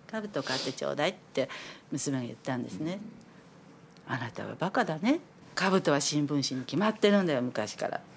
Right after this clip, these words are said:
Speaker 2: うん。
Speaker 1: で、あの、兜なんて買うもんじゃない」って言って。そしたら娘は、「あ、そうだったの？」<laughs> って言って。それで、で、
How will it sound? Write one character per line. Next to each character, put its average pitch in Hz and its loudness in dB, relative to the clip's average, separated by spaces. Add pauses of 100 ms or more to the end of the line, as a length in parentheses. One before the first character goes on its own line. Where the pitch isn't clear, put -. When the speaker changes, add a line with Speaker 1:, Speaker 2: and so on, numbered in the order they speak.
(580)
Speaker 2:
う - -6
ん。 156 -4
Speaker 1:
で、 175 -2 (720)
あ 139 -2
の、 127 -6
兜 151 0
な 101 -4
ん - -8
て - -10 (300)
買 - -4
う 147 2
も 143 2
ん 139 2
じ - -2
ゃ - 0
な - -8
い」 - -12
っ - -18 (300)
て - -20
言 - -4
っ - -10
て。 - -6 (640)
そ 190 6
し 202 6
た 196 6
ら 156 6
娘 190 4
は、 160 6 (280)
「あ、 117 -4
そ 143 2
う - 4
だ 311 4
っ - 0
た - 2
の？」 110 4
<laughs> - -
っ 214 10 (360)
て 233 6
言 190 6
っ - 4
て。 - -2 (720)
そ - 4
れ 269 8
で、 262 8 (480)
で、 208 6